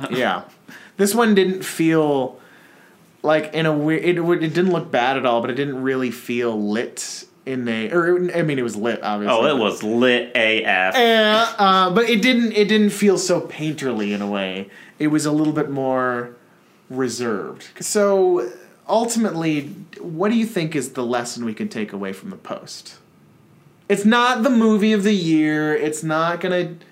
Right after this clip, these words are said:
Speaker 1: change the world, but it's a significant movie. What can,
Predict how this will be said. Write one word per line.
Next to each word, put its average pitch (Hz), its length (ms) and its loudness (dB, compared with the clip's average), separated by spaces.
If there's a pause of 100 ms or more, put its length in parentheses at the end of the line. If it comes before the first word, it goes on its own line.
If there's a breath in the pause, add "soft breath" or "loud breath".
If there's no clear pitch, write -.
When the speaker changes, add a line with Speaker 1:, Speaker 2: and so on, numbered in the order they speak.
(500 soft breath)
Speaker 1:
change 175 640 -2
the 185 120 2
world, 143 540 0
but 139 280 -2
it's 165 280 -4
a 175 60 -8
significant 190 580 -2
movie. 143 260 -4
What 160 280 -4
can, 151 440 -6